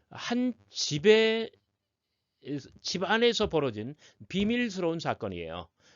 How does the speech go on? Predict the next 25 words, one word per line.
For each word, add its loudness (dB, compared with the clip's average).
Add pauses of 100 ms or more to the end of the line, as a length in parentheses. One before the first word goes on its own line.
어, 0
예수님 0
당신이, -2 (160)
에, 2
정체를 0
감추시려고 -4
했고, -8 (300)
어, 0
그러나, -2 (380)
아, 2
이 2
여인은 2
이 -4
소리를 -2
들어요. -2 (880)
어, 2
그리고 4
소리의 2
진원지를 6
찾아가요. -6 (540)
어, 0
그리고 2
마침내 2 (220)
예수님을 0
찾아내고, 0